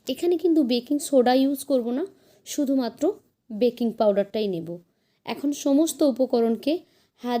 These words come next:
দিয়ে খুব ভালোভাবে মিক্স করে নিচ্ছি। যদি বাটারের পরিমাণ আরেকটু বেশি দেন, তাহলে কিন্তু এখানে অন্য কোনো লিকুইড দেওয়ার দরকার নেই, এমনিতেই একটা ডো হয়ে যাবে। আমি এখানে যেহেতু বাটার কম ইউজ করেছি,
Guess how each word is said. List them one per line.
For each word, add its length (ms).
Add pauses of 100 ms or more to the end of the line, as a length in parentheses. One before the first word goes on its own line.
(120)
দিয়ে 180 (380)
খুব 140 (120)
ভালোভাবে 420 (340)
মিক্স 300
করে 200
নিচ্ছি। 400 (1700)
যদি 220
বাটারের 500
পরিমাণ 260 (120)
আরেকটু 320
বেশি 280
দেন, 140 (460)
তাহলে 240 (100)
কিন্তু 220
এখানে 380 (460)
অন্য 200 (120)
কোনো 160
লিকুইড 460
দেওয়ার 180 (100)
দরকার 360
নেই, 120 (420)
এমনিতেই 480
একটা 200
ডো 180
হয়ে 260
যাবে। 260 (480)
আমি 260
এখানে 320
যেহেতু 360 (480)
বাটার 400
কম 260
ইউজ 220 (120)
করেছি, 360